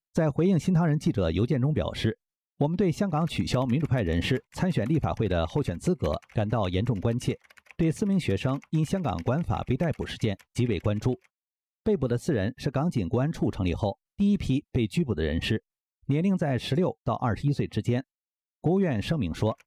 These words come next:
，“这是一个令人担忧的先例，证实了新国安法对香港人权利和自由的寒蝉效应，突出了北京对入侵式信息安全国家的荒诞愿景。即使是私人对话也遭到政府审查。”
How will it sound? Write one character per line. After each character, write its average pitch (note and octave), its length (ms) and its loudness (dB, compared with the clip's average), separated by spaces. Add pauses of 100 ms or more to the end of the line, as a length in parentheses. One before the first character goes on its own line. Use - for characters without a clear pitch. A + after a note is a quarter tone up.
(260)
，“这 G#3+ 80 2
是 D#3 100 0
一 F#3+ 60 0
个 G3 60 2
令 G3 160 2
人 G2+ 240 2
担 D#3+ 180 2
忧 D#3 100 2
的 - 80 -4
先 C3 240 0
例， D3 160 0 (400)
证 G#3+ 160 0
实 C#3+ 120 0
了 C#3+ 180 0
新 F#3 220 -2
国 C#3+ 120 0
安 E3 140 0
法 D#2+ 220 -4 (100)
对 C#3 100 0
香 F#3 200 0
港 A2 100 0
人 A2 100 2
权 G2+ 240 0
利 D3+ 240 0
和 B2 120 -2
自 - 120 -2
由 G#2+ 120 2
的 D#2+ 180 -2
寒 A2 180 -4
蝉 G2+ 160 0
效 F#2+ 220 -2
应， E2+ 140 0 (460)
突 G#3 120 2
出 F#3+ 120 2
了 F#3+ 80 0
北 F#2 200 -2
京 D3+ 200 -2 (120)
对 D#3+ 100 2
入 F3+ 160 2
侵 F#3 160 0
式 D3+ 140 -2
信 G#2+ 160 -2
息 B2 220 0
安 E3 200 -2
全 B2 220 -2
国 B2 120 -2
家 C3 140 0
的 G2+ 220 -4
荒 D#3+ 200 -2
诞 C3+ 160 -2
愿 C#3+ 180 0
景。 F2 200 -6 (500)
即 G3+ 120 2
使 C#3+ 120 0
是 B2+ 160 0
私 - 180 -2
人 E3+ 120 0
对 E3+ 140 0
话 C#3 340 -2
也 G#2 140 0
遭 A#2+ 120 0
到 F#2+ 200 0
政 B2 180 -2
府 A2+ 100 -2
审 E2+ 140 -2
查。” E2 240 -2